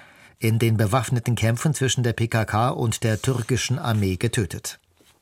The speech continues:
Einen Tag nach seiner Tötung durch die israelische Armee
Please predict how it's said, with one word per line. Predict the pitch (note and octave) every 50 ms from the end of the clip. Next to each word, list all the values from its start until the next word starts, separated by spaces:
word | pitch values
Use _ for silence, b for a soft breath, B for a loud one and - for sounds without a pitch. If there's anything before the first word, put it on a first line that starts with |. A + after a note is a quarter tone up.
| _ _ _ _ _ _ _ _ _ - - _ _ _ _ _ _ _ _ _ _ _ _ _ _ _ _ - - - - - - - - - - - - - - - - - - - - - - - - - - - - - - - - B B B B B B B B B B B B B B B B
Einen | - C3+ D3+ F3 F#3+ -
Tag | D#3 D3 D3+ D#3+ - E3 C#3
nach | A#2+ B2 C3+ B2 -
seiner | B2 A#2 A#2+ B2 A#2 G#2+
Tötung | - C3 C3+ B2+ C#3+ C3+ B2
durch | A#2+ B2 A2 F#2+
die | - B2+ D#3
israelische | C3 A2 - A#2+ A#2+ - A#2+ A2+ A2+ A#2 G#2+ - C3 -
Armee | G2 F#2+ A#2 A2 A2+ A2+ B2 D#3